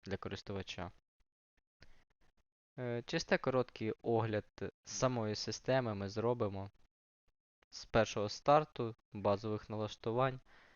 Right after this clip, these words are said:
і деяких додатків. В самому кінці, можливо, додам, е, сервіс, як тут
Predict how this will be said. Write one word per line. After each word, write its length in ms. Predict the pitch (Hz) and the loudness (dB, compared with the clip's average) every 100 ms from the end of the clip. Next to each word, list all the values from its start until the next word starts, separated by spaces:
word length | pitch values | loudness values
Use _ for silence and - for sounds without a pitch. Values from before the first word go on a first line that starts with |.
| _ _ | _ _
і 220 | 135 123 | -6 -4
деяких 540 | 107 107 107 101 104 98 | -2 4 4 4 0 -2
додатків. 600 | 95 90 92 - - 98 - - _ _ _ _ _ _ _ _ _ | -2 0 0 -2 -10 -12 -14 -20 _ _ _ _ _ _ _ _ _
В 120 | - - | -16 2
самому 420 | 151 151 135 127 | 4 6 4 -2
кінці, 400 | - 120 - 139 | -4 -6 -2 -2
можливо, 680 | 117 107 110 107 101 98 101 _ _ _ _ - - _ _ _ - | 0 0 0 2 2 0 -4 _ _ _ _ -20 -20 _ _ _ -16
додам, 640 | 98 110 104 107 104 101 | -2 -2 4 6 6 2
е, 320 | 98 98 95 98 _ _ _ | -2 -2 -4 -6 _ _ _
сервіс, 640 | - - 120 110 104 104 107 | -10 -2 2 2 2 -4 -6
як 100 | - | -6
тут 160 | 107 | -8